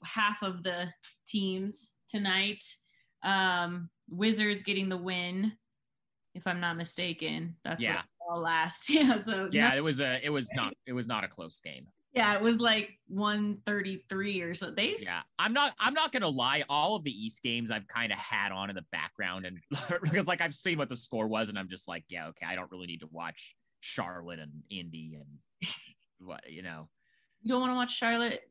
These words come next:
Speaker 1: against Indiana Pacers on a, in a one
Speaker 2: I
Speaker 1: game?
Speaker 2: wish Gordon Hayward had been healthy. I think that I was hope-, I was really hoping Charlotte would be able to get into the playoffs, but if, if they didn't have Hayward,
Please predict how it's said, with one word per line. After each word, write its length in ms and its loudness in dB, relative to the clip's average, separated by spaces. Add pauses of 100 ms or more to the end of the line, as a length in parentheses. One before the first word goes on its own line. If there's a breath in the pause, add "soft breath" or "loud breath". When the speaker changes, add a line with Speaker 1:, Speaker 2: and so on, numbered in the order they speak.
Speaker 1:
against 640 0
Indiana 460 4
Pacers 420 -2
on 160 0
a, 100 -4
in 120 -2
a 80 -2
one 200 2
Speaker 2:
I 120 6
Speaker 1:
game? 60 4
Speaker 2:
wish 200 2
Gordon 340 0
Hayward 380 0
had 120 0
been 160 -2
healthy. 560 -4
I 80 0
think 240 -4
that 200 2
I 80 2
was 120 -2
hope-, 240 0
I 100 0
was 120 0
really 260 2
hoping 360 0
Charlotte 500 -4
would 140 -4
be 180 0
able 140 -4
to 60 -6
get 200 -2
into 160 -4
the 80 -12 (120)
playoffs, 380 -2
but 200 -2
if, 80 -12 (120)
if 140 -12
they 80 -2
didn't 140 -2
have 120 -2
Hayward, 400 -12